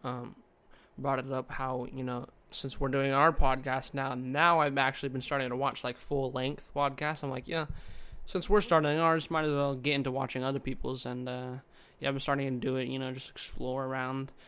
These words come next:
I started watching this other podcast. I actually don't even know what it's called, but it talks about hip-hop and stuff. I was like, "Hey, it's a perfect one." And, uh, yeah, some YouTubers ones,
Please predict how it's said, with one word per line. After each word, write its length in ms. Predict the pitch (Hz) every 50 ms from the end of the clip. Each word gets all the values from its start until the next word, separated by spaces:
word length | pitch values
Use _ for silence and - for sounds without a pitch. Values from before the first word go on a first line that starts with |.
| - _ -
I 60 | -
started 280 | - - 147 139 139 135
watching 340 | 135 135 131 - - 135 135
this 120 | 135 -
other 180 | 135 127 139 131
podcast. 580 | - 135 139 139 143 143 131 123 123 131 - -
I 240 | - 143 135 143 135
actually 280 | 127 139 139 - - 139
don't 120 | 131 139 131
even 140 | 135 135
know 100 | 135 131
what 100 | 131 127
it's 120 | 127 127 -
called, 380 | - - 143 143 139 139 135
but 100 | 135 131
it 160 | 127 - - -
talks 240 | - 139 135 123 -
about 180 | 143 131 131
hip-hop 420 | - 139 135 - 139 135 143 131 -
and 120 | 135 131
stuff. 260 | - - 139 139 135
I 60 | 139 135
was 120 | 135 -
like, 120 | 151 147
"Hey, 180 | - - 180 139 - _ _ _ _ - - - _
it's 100 | - -
a 60 | -
perfect 360 | 139 - 139 139 - 143 127 -
one." 300 | 131 139 135 135 135 - _ _ - - - - - _ _ _ _ _ - -
And, 160 | - 131 131
uh, 320 | 131 131 131 131 131 135 - - - -
yeah, 280 | - - 143 131 131 135
some 280 | - - 175 160 139
YouTubers 640 | 123 131 131 123 - - 127 - 202 139 127 - -
ones, 560 | - 127 127 127 131 131 135 - - - -